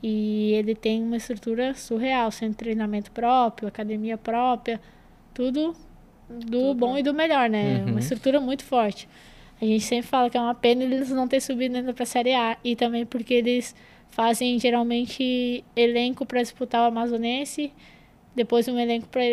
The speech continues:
Speaker 1: pra disputar o Brasileiro, e aí não tem um, um ano, tipo assim, de janeiro a dezembro,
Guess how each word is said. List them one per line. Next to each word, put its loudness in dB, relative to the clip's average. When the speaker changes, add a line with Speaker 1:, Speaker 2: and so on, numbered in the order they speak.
Speaker 1:
pra 2
disputar 0
o 2
Brasileiro, 2
e 2
aí 4
não 0
tem 2
um, 0
um 0
ano, 2
tipo -10
assim, -2
de 2
janeiro 6
a 4
dezembro, 2